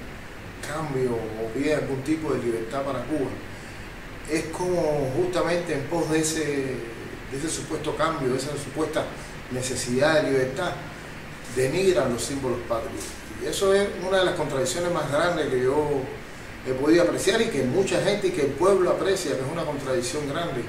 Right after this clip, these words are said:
Como artista, como ciudadano, como cubano, es incomprensible que alguien, eh, que pretende, eh,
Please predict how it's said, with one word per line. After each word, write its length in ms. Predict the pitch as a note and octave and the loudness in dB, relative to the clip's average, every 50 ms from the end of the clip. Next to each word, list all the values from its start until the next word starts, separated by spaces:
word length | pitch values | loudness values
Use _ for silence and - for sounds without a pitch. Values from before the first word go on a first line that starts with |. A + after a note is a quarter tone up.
| - - - - - - - - - - | -8 -12 -12 -12 -12 -12 -12 -10 -8 -6
Como 200 | C3+ C3+ C3+ B2+ | -2 0 2 2
artista, 640 | - - - - G3+ F#3+ - - - F#3 F3+ F3+ - - - - - | 2 0 0 0 0 0 0 0 -2 0 0 -2 -4 -8 -12 -10 -6
como 440 | - C3 B2 B2 B2 B2 A#2+ A#2+ A#2 | -4 -2 -2 -2 -2 0 -2 -2 -2
ciudadano, 600 | - - - B2+ A#2+ C3 D#3 E3 F3 E3+ D#3+ D3 | -2 -2 0 2 4 6 8 8 8 6 4 2
como 180 | C#3 C3+ C3 B2 | 2 0 0 0
cubano, 460 | A#2+ B2 B2+ C3+ D#3 D#3+ E3+ E3 D#3 D3+ - - - - - - - - - - - - - - - - - | 0 0 2 2 2 2 2 0 -2 -4 -4 -6 -10 -12 -12 -12 -12 -12 -12 -12 -12 -14 -14 -12 -12 -8 -4
es 140 | - D3 F3 | 0 2 2
incomprensible 840 | F3+ E3 D#3 E3 D#3 D3 D#3 D3+ C#3+ C3+ - F3 F#3 F3+ E3 D#3+ D3 | 2 2 2 0 -2 0 0 0 0 0 2 0 0 2 2 2 2
que 180 | C#3+ C#3 C#3 | 4 4 6
alguien, 600 | D3 D#3 D#3 C#3+ C3+ - C3+ C#3 C3+ C3 C3+ C3+ C3 - - - - - - - - - - - | 6 6 6 4 2 0 2 2 2 2 2 -2 -4 -6 -8 -12 -12 -14 -14 -14 -14 -12 -6 -2
eh, 480 | C3+ B2 A#2+ B2 B2 A#2+ A#2+ A#2+ A#2+ A#2 A#2 A2+ A#2 A2+ A2 A2 A2 A2 G#2+ A2 - - - - | 0 0 2 2 4 4 4 4 4 2 -2 -4 -6 -6 -6 -6 -6 -6 -8 -8 -10 -8 -4 -2
que 100 | C3+ B2+ | 0 0
pretende, 1040 | B2+ C#3 C3+ B2+ - - D#3+ F3 F3 D#3 D3 C#3+ C#3 C3+ C3+ C3 B2+ B2 A#2+ A#2+ A#2+ A#2 A#2 - - - | 2 4 4 4 4 4 4 4 4 2 2 2 4 4 4 4 4 4 2 0 0 -2 -4 -6 -6 -4
eh, 400 | C3+ B2+ A#2+ A#2 A#2 A2+ A2+ A2 | -4 -2 0 0 0 0 -2 -2